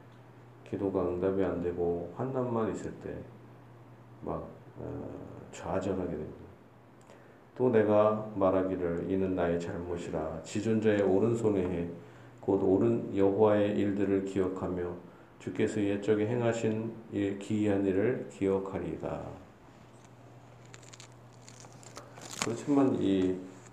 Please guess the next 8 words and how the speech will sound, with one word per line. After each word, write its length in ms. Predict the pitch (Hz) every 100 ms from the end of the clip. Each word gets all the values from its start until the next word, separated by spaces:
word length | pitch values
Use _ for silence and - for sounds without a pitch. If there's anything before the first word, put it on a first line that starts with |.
| - 90
에, 120 | 80
아삽은, 680 | 82 - 98 90 101 90 87 - - - 92
어, 360 | 90 85 85 98
이렇게, 580 | 104 - - 90 92 90 - - - - - - - - - - - - - - - - - -
에, 180 | 87 82 82 - - - - - -
생각합니다. 680 | - 113 113 - 92 87 87 85 - - 101
"이렇게 520 | 98 - 95 90 87
하지만 500 | 113 120 107 95 98